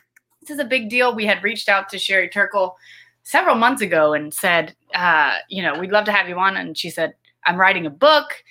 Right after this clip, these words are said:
Uh, I can't talk until after it, um, you know, comes out." And so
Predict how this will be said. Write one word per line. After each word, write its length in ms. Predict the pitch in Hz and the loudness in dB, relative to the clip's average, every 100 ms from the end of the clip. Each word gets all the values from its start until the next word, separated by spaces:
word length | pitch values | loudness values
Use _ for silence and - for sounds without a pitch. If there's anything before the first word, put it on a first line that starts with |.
| - - _ | -20 -20 _
Uh, 300 | - 185 175 | 2 4 4
I 20 | - | 2
can't 320 | 226 214 - | -2 -4 -2
talk 280 | 254 247 233 | 2 2 2
until 360 | 190 208 180 | -6 -2 0
after 320 | 170 170 170 | 0 0 -6
it, 180 | 156 151 _ 170 | -4 -6 _ -8
um, 520 | 160 156 156 151 - _ _ _ - _ | -4 -4 -8 -18 -20 _ _ _ -20 _
you 160 | 170 | -8
know, 220 | 160 139 | -6 -6
comes 300 | - 175 170 | -4 -6 0
out." 300 | 220 262 269 - | 2 2 0 -4
And 180 | 185 170 | -10 -8
so 500 | 196 175 170 165 | -6 -4 -4 -8